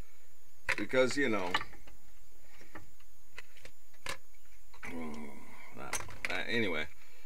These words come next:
here's one that's kind of, kind of botched up, but there it is. And there's a,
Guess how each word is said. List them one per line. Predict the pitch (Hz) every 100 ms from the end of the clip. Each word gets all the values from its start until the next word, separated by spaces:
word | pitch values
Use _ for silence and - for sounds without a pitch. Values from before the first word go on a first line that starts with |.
| - -
here's | 147 165
one | 135 123
that's | 117 -
kind | 117 107
of, | 101 - - -
kind | 107 90
of | 85 - - - 92 - - -
botched | 101 95 - -
up, | 92 90 -
but | 101 117 113 - - - - - -
there | 98 104
it | 98
is. | 90 92 92 90
And | 101 98
there's | 101 92
a, | 107